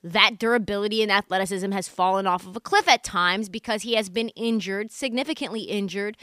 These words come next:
three out of the last four years. He's missed over twenty games. They shut him down for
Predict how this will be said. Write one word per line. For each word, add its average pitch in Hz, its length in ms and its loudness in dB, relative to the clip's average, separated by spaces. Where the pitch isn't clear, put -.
three 285 680 2
out 233 120 10
of 214 60 4
the 208 60 0
last 190 280 4
four 165 160 -6
years. - 440 -16
He's 285 240 2
missed 262 280 4
over 294 320 6
twenty 262 320 -6
games. 240 240 2
They 403 100 0
shut - 200 2
him 262 240 -2
down 220 380 6
for 175 300 -2